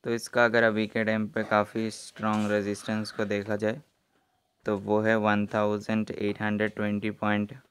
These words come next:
ज़ीरो फ़ाइव पे है। सपोर्ट अगर इसका देखा जाए तो इसका स्ट्रॉन्ग सपोर्ट जो देखने को मिल रहा है गाइस वो है वन थाउजेंड सिक्स हंड्रेड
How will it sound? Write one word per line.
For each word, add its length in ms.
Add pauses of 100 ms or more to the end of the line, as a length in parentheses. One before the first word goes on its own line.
(220)
ज़ीरो 200
फ़ाइव 340
पे 80
है। 160 (1900)
सपोर्ट 420
अगर 240
इसका 260
देखा 320
जाए 200
तो 120
इसका 280 (540)
स्ट्रॉन्ग 460
सपोर्ट 360
जो 140
देखने 340
को 140
मिल 180
रहा 120
है 80
गाइस 240
वो 140
है 140
वन 240
थाउजेंड 360
सिक्स 280
हंड्रेड 340